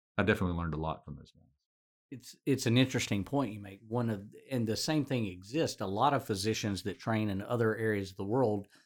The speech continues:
Speaker 2: eventually make their way to the United States. They do residencies here and want to practice here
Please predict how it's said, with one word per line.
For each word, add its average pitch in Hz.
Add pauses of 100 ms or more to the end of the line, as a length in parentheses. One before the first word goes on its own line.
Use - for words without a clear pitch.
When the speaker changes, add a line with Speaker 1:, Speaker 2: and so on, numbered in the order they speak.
(160)
Speaker 2:
eventually 113
make 104
their 104
way 104
to 101
the 92
United 92
States. 135
They 110
do 101
residencies 95
here 113
and 101
want 98
to -
practice 101
here 117